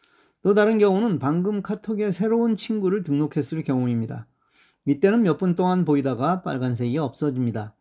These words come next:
예를 들어 단체방에 어느 분이 등록했는데 나와는 친구가 아닌 분이었습니다. 이 경우 해당 단체방의 오른쪽 위에 삼선을 누르면 그 방에 참여한 사람들이 쭉 나오는데 그중 나와 친구가 아닌 사람은 우측에 친구 추가 버튼이 있습니다.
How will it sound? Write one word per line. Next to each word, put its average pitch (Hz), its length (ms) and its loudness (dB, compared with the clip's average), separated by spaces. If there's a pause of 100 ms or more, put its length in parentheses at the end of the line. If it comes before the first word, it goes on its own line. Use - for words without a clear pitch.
(340)
예를 180 260 4
들어 147 280 2
단체방에 165 520 0
어느 165 320 2
분이 175 220 0
등록했는데 165 880 0
나와는 127 440 -2
친구가 165 420 -4
아닌 135 240 0
분이었습니다. 120 720 -4 (420)
이 160 140 2
경우 190 340 4
해당 220 280 2
단체방의 185 500 0
오른쪽 170 480 0
위에 165 180 0
삼선을 180 560 0
누르면 131 600 0
그 135 120 -6
방에 131 300 0
참여한 160 420 -4
사람들이 143 460 -2
쭉 202 340 0
나오는데 123 640 0 (460)
그중 180 400 2
나와 170 300 4
친구가 202 440 -4
아닌 143 220 0
사람은 127 420 -2
우측에 135 640 -2
친구 185 460 -2
추가 - 280 -4
버튼이 139 380 -2
있습니다. 110 500 -6